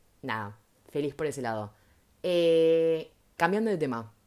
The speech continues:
vamos a meternos en el episodio de hoy, que es sumamente diferente a los episodios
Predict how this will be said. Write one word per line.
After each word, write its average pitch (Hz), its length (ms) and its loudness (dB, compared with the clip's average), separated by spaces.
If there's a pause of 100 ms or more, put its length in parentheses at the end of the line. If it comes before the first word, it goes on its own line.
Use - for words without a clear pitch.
(380)
vamos 147 220 -6
a 147 40 -12
meternos 143 380 -10
en 147 100 -14
el 143 60 -10
episodio 151 400 -8
de 147 140 -6
hoy, 165 280 -2 (100)
que 233 160 -2
es 269 180 -8
sumamente 208 600 -6
diferente 160 960 -6
a 139 140 -10
los 135 200 -16
episodios 147 720 -10